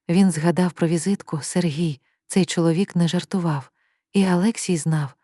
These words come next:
тепер усе стало набагато серйознішим. Він не міг більше мовчати. Він узяв телефон і набрав номер із візитки. Але пролунало хрипло. «Це Алексій з заправки», пауза, потім глузливий сміх.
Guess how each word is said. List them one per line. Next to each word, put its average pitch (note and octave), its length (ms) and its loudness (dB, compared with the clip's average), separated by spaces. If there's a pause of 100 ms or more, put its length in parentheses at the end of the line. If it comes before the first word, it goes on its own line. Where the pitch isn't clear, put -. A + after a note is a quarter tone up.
(300)
тепер G3 360 2
усе A3 300 -2
стало F#3+ 360 0
набагато E3 560 -2
серйознішим. D3 880 -4 (280)
Він F3+ 260 4
не F3 100 4
міг F3+ 240 2
більше D#3+ 380 -2
мовчати. D#3+ 600 -4 (400)
Він F3 220 4
узяв E3+ 320 0
телефон F#3+ 640 0
і F3+ 100 0
набрав E3 400 2
номер F3 380 0
із E3 160 -4
візитки. D#3+ 540 -4 (540)
Але E3+ 460 0
пролунало E3+ 580 2
хрипло. D3 520 -4 (400)
«Це F#3 220 0
Алексій E3+ 640 -2
з C#3+ 40 -8
заправки», F3 640 -4
пауза, E3 600 -2 (420)
потім A3+ 380 4
глузливий F3 580 0
сміх. C#3 580 -6